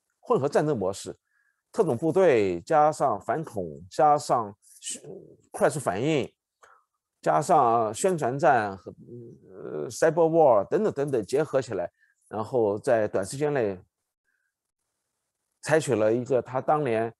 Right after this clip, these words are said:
对乌克兰，现在也可能对乌克兰要采取的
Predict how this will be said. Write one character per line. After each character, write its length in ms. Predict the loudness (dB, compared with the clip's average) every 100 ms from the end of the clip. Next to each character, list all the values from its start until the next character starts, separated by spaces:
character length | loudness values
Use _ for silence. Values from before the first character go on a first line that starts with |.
| _ _ _ _ _ _ _ _ _ _ _ _ _ _
对 180 | 0 2
乌 180 | 2 2
克 120 | 4
兰， 380 | 6 6 2 -10 _ _ _ _
现 240 | -2 0 4
在 140 | 4
也 120 | 4
可 140 | 2 -4
能 100 | -2
对 100 | -2
乌 100 | -2
克 120 | -4
兰 280 | -4 -4 -6
要 100 | -4
采 180 | -2
取 200 | -4 -8
的 120 | -14